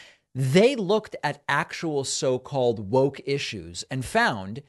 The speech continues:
that the woke side of the equation is way more popular than you might think, based on what you see on Fox News or elsewhere. On the issue of, quote, accepting people who are transgender,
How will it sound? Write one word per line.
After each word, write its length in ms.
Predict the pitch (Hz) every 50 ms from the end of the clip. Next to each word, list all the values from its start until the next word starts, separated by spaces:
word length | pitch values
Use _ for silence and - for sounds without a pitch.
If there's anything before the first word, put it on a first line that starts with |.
| _ _ _ _ _ _
that 320 | - 135 190 180 180 - 147
the 100 | 185 175
woke 440 | 143 127 135 185 208 233 254 - -
side 520 | - - - 202 170 180 208 214 208 180
of 120 | 180 139
the 160 | 131 160 147 143
equation 760 | 135 - - 208 214 240 254 208 147 127 123 113 113 120 127 - -
is 260 | 190 190 196 151 156
way 460 | 160 160 165 165 196 214 226 247 277
more 300 | 277 254 233 202 170 151
popular 580 | - 131 143 127 127 - - 127 123 110 113 113
than 200 | 107 120 117 120
you 120 | 120 123
might 240 | 113 110 110 - -
think, 440 | - - 120 98 92 120 127 - - _ - - - 113
based 340 | 95 160 165 165 156 - -
on 180 | 170 165 160
what 200 | 123 143 156 156
you 100 | 180 165
see 300 | 143 - - - 139 139
on 140 | 139 139 135
Fox 460 | 123 - - 123 127 131 - - -
News 360 | 123 117 110 110 117 117 113 -
or 200 | - 143 - -
elsewhere. 560 | 170 214 208 - - - 107 82 67 69 - _ _ -
On 180 | 156 160 160 160
the 180 | 165 160 151
issue 400 | 185 220 208 - - 240 220 190
of, 160 | 180 - -
quote, 340 | - - 180 165 160 156 - _ -
accepting 840 | 156 143 - - - - - 180 185 185 - - 185 180 175 170 165
people 420 | - 170 165 151 - 156 156 139
who 160 | 139 147 135
are 100 | 135 123
transgender, 840 | 120 - - 139 127 120 117 107 101 113 113 104 98 85 - 80 -